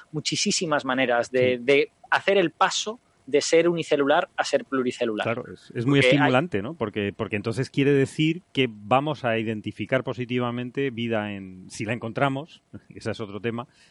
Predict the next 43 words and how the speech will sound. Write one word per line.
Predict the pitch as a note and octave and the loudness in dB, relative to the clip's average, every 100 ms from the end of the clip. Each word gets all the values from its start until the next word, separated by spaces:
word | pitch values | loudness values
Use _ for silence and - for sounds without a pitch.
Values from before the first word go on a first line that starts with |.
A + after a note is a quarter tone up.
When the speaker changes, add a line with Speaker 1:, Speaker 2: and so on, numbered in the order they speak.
| _ | _
Speaker 2:
vida | A#2 B2+ B2+ A#2+ | -2 2 4 2
en, | A2+ | -2
<laughs> | - | -2
en | D#3 C3 | -2 -2
otro | C3 B2+ | -2 -2
planeta, | A#2+ C3 C#3 C3 | 0 2 2 2
en | A#2+ | -2
otra | A2+ G#2+ | -2 0
luna. | A#2+ D3+ G2 | 2 0 -2
Es | G2 | -6
decir, | - A#2 | -4 -2
que | A#2+ | -2
podremos | A2+ A#2+ D#3+ E3+ | 0 2 2 2
reconocerlo. | B2+ A#2 G#2+ F#2+ A#2+ G2 D#2+ - _ _ _ _ _ - | -2 -2 -6 -4 -4 -4 -6 -18 _ _ _ _ _ -10
Es, | G#2 | -10
eso | A2 | -8
es | G2+ | -2
Speaker 1:
Sí, | |
Speaker 2:
lo | C#3 | 2
Speaker 1:
ya | C#3 | 4
Speaker 2:
que | |
Speaker 1:
solo | D#3 | 4
faltaría | E3+ E3 D#3+ E3+ F#3 | 2 2 4 4 2
que, | D#3+ | 2
que | C#3+ | 0
tuviéramos | C3 C#3 D3+ D#3 | 2 0 0 0
que | E3 | 0
irnos | E3+ | 0
a | D3+ | 0
Encélado | C3+ E3 D#3 D#3+ E3 | 2 2 4 6 4
a | |
estudiar | D#3 C#3 C#3 | 2 2 4
la | D3+ | 4
fauna | - D3 D3 | 2 2 2
de | C3+ | 4
Diacara, | A#2+ C3+ B2 A2+ | 2 4 2 2
¿no? | G#2+ | 0
Speaker 2:
Sí, | - C#3 B2+ | 2 2 4
Speaker 1:
<laughs> | |
Esto | C3+ E3+ - - - C#3 | 2 0 0 -4 -6 -2
Speaker 2:
imagínate. | C#3+ D3 E3 E3+ C3 F3 A#3+ G2 - C#3+ - | 0 0 0 0 0 -4 -4 -10 -10 -8 -6
<laughs> | A#2 A2 - _ - - - - D#2+ - - _ _ _ - - - _ _ _ _ _ _ _ _ - - | -6 -8 -20 _ -20 -20 -20 -20 -20 -20 -20 _ _ _ -20 -20 -20 _ _ _ _ _ _ _ _ -20 -6
Pero, | A2+ G2 | -2 -2